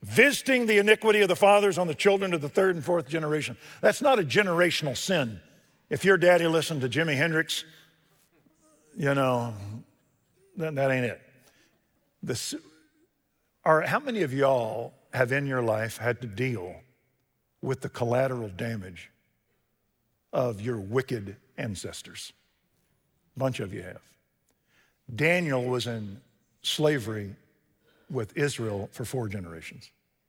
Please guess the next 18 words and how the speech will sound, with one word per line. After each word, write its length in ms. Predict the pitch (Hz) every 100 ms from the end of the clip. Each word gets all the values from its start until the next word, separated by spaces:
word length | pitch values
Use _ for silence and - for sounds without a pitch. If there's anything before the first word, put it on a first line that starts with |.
| _ _ _ _ _ _ _ 117
because 540 | 127 - 123 101 101
of 100 | 98
his 140 | 87
fathers. 640 | - - 95 82 - - - _ _ _ _ _ _ _ _ _ _
Nehemiah, 640 | 127 139 117 117 113 92 82 _ _ _
fathers. 840 | - - - 123 92 76 - - - _ _ _ _ -
And 160 | 120
so 260 | - 147 120
what 300 | 104 135 131
you 260 | 123 180
do 500 | 170 135 135 101 92 - -
affects 880 | 113 - - 139 - - - - - _ _ _ _ _ _ _ _
your 200 | 131 113
kids. 680 | - - 78 67 - - - _ _ _
Amen? 420 | - 131 135 135 123 - _ _ _ _ _ -
Good 220 | 117 151
and 240 | 143 135 120
bad. 280 | 127 95